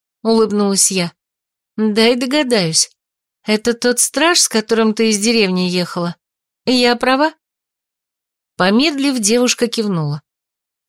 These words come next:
Оказалось, что парня зовут Дэн, и вечером он возвращается в замок вместе с принцем.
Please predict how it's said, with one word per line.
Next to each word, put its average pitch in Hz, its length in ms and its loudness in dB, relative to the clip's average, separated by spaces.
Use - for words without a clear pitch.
Оказалось, 240 500 2
что 240 160 0
парня 220 380 0
зовут 208 380 0
Дэн, 240 280 2
и 180 80 0
вечером 190 480 0
он 185 140 -2
возвращается 196 760 0
в 175 60 -4
замок 214 400 0
вместе 208 380 0
с - 80 0
принцем. 160 500 -4